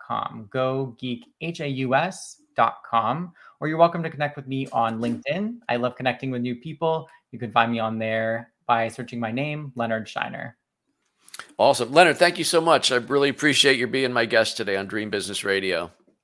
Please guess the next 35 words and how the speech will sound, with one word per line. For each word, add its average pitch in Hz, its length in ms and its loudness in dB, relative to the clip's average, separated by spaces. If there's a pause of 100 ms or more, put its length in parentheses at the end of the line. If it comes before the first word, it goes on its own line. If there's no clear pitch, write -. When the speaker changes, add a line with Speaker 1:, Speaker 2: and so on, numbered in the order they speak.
(160)
Speaker 1:
Thanks 131 260 -2
for 139 120 -6
the 139 140 -4
invite, 120 300 0
Jim. 120 220 -2
It 123 60 -6
was 123 100 -8
a 131 60 -4
pleasure. 117 460 0 (280)
Speaker 2:
Hey, 151 140 4
folks, 160 300 0
that 165 160 4
wraps 175 240 4
up 165 120 0
this 143 140 -8
very 147 220 0
special 143 400 -2
interview 160 400 -4
with 117 240 -4 (100)
Leonard 127 400 -2
Shiner 139 340 0
from 113 460 -4
Go 143 260 4
Geek 165 300 -4
House, 92 500 2
G-, 104 280 -10
G 139 320 -2
O 98 240 2
G 123 240 -2
E 135 240 -2
K, 104 640 0
G 113 200 -4
E 117 360 -8
E 120 40 -10
K 110 320 0